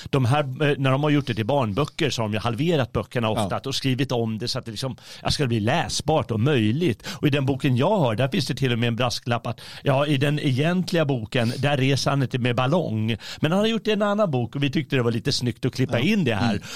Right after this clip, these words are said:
Speaker 1: Och det är ju en, ja, men då, det är ju vettig brasklapp,
Speaker 2: Mm.
Speaker 1: inte en trigger warning,
Speaker 2: Nej.
Speaker 1: utan bara, ja, men vi har gjort på det här sättet. Så att
Speaker 2: Ja.
Speaker 1: du vet det.
Speaker 3: Jo, men det är en omskrivning av en bok som blir då en barnbok.
Speaker 1: Precis.
Speaker 3: Eller, eh, de,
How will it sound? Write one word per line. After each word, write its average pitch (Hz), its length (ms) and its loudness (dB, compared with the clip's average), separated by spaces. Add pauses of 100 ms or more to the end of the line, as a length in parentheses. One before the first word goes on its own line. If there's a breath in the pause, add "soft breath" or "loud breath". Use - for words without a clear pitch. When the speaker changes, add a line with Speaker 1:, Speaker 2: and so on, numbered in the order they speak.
Speaker 1:
Och 170 120 2
det 143 80 2
är 180 100 2
ju 185 100 4
en, 175 180 2
ja, 185 180 4
men 185 160 2
då, 190 260 2
det 147 120 0
är 180 40 2
ju 160 120 4
vettig 143 440 0
brasklapp, 147 760 -2
Speaker 2:
Mm. 151 240 4
Speaker 1:
inte 123 380 0
en 120 260 2
trigger 214 340 2
warning, 104 440 2
Speaker 2:
Nej. 104 220 0 (240 loud breath)
Speaker 1:
utan 165 280 2
bara, 143 160 4
ja, 127 200 2
men 139 140 0
vi 135 80 4
har 120 60 2
gjort 117 220 -2
på 120 80 -4
det 104 80 -2
här 101 80 -2
sättet. - 480 -4
Så - 140 0
att 139 100 2
Speaker 2:
Ja. 208 60 2
Speaker 1:
du 156 60 2
vet 156 140 -2
det. - 180 -4 (220)
Speaker 3:
Jo, 143 260 2
men 147 120 0
det 139 60 0
är 147 80 2
en 156 80 -2
omskrivning 131 560 0
av 120 80 2
en 113 120 2
bok 117 260 2
som 113 180 0
blir 107 220 0
då 104 60 -4
en 110 160 -2
barnbok. 123 520 2
Speaker 1:
Precis. - 260 2
Speaker 3:
Eller, 117 380 2
eh, 127 60 2
de, 143 60 2